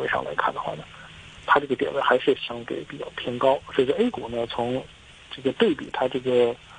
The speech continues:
呃，位置来看的话呢，它是低的这个优势。未来的看点呢，我觉得一个是在于人民币汇率，另一个是在于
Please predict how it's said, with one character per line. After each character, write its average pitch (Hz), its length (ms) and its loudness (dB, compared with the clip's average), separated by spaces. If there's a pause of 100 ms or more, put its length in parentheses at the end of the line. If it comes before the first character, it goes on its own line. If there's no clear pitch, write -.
(340)
呃， 127 100 0 (220)
位 233 160 6
置 123 120 -4
来 120 160 -4
看 - 180 -4
的 113 80 -12
话 - 100 -6
呢， - 160 -10
它 - 160 2
是 - 180 -6 (220)
低 170 160 -4 (100)
的 - 140 -2
这 113 80 -8
个 123 140 -4
优 127 200 2
势。 - 160 -2 (380)
未 254 180 6
来 156 160 2
的 196 120 0
看 233 260 -2
点 120 240 -2
呢， 127 200 2
我 123 200 2
觉 127 160 2
得 131 140 4
一 131 240 0
个 196 100 4
是 151 140 -4
在 139 140 4
于 127 160 0
人 123 100 2
民 123 100 2
币 170 140 2
汇 185 240 2
率， 202 200 0
另 180 200 0
一 - 20 -2
个 131 100 2
是 131 120 0
在 131 260 4
于 120 500 0